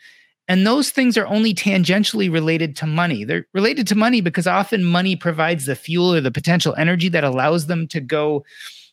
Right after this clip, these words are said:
on that trip or pursue that hobby or see or hang out with that person. But above and beyond that, money usually doesn't have anything to do with it. It has more to do with their purpose and identity as people.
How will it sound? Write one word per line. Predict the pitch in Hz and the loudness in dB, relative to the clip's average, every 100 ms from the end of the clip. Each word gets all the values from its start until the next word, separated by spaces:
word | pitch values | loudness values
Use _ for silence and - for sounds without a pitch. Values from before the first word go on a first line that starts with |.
| _ - | _ -2
on | 160 175 165 | 0 2 2
that | 170 - | 2 -2
trip | - 180 139 - - | -2 0 2 0 -4
or | 147 135 127 | -2 -2 -6
pursue | 160 139 - 196 | -10 -10 -4 -2
that | 170 147 | 0 0
hobby | 120 156 147 139 131 | 0 0 0 -2 -2
or | 151 135 | -4 -4
see | - 190 170 | -4 -2 0
or | 123 | -2
hang | 147 156 | -2 -4
out | 151 139 | -4 -6
with | 139 | -10
that | 135 117 | -10 -12
person. | - 170 - 123 101 - - _ - | -8 -8 -6 -8 -8 -16 -20 _ -2
But | 220 | 0
above | 180 269 339 | 2 2 2
and | 359 | 0
beyond | 226 196 190 | 0 0 0
that, | 202 220 | 0 -2
money | 170 202 320 349 | -2 -2 -4 -6
usually | 208 247 208 | -6 -6 -4
doesn't | 175 165 196 | -4 -6 -8
have | 139 156 151 | -6 -4 -2
anything | 147 151 139 151 135 | -2 -4 -4 -6 -6
to | 135 | -4
do | 165 | 0
with | 196 160 | 0 0
it. | 165 - | -2 -2
It | 180 | 0
has | 208 214 180 | 0 0 0
more | 214 226 | 0 -2
to | 214 | -2
do | 190 | 0
with | 202 175 | -2 0
their | 196 170 | 0 0
purpose | - - 180 190 - | 0 -2 0 -2 -2
and | 170 | 0
identity | 156 160 160 165 135 | 0 0 0 0 0
as | 110 | -2
people. | - 170 156 95 | -4 -6 -6 -10